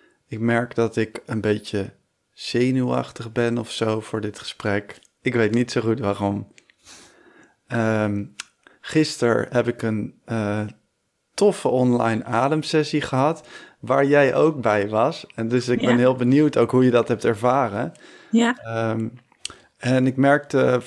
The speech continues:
Speaker 1: wat ik daar vanochtend merkte, ik dat ik daar echt wel een beetje van aan het nagenieten was. Gewoon, ik vond het fijn. Ik vind het altijd fijn om te doen. En, eh, dat geeft dan weer een beetje energie.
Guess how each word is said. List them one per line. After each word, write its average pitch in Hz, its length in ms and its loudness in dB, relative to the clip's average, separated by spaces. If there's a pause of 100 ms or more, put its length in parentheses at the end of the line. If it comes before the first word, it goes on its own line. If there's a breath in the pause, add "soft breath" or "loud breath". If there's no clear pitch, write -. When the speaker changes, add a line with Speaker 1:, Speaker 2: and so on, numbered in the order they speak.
Speaker 1:
wat 123 280 0
ik 127 120 -2
daar 123 180 2
vanochtend 127 500 -2
merkte, 123 260 0
ik 113 60 -10
dat 123 100 0
ik 123 80 -10
daar 120 100 2
echt - 200 -2
wel 131 100 2
een 120 60 2
beetje 120 240 0
van 120 120 -4
aan 110 80 -2
het 107 100 -4
nagenieten 117 680 -2
was. 104 280 -8
Gewoon, 123 340 -2
ik - 440 -10
vond 117 220 -4
het 113 100 -8
fijn. 135 380 -2
Ik 127 60 -4
vind 127 180 -4
het - 80 0
altijd 143 240 2
fijn 131 300 -2
om 117 120 -2
te 123 120 -2
doen. 117 460 -2 (380 soft breath)
En, 117 400 -6
eh, 107 240 -6
dat 117 160 -6
geeft 123 300 -2
dan 117 200 -2
weer 113 140 2
een 113 80 -2
beetje 107 280 -2
energie. 107 720 -8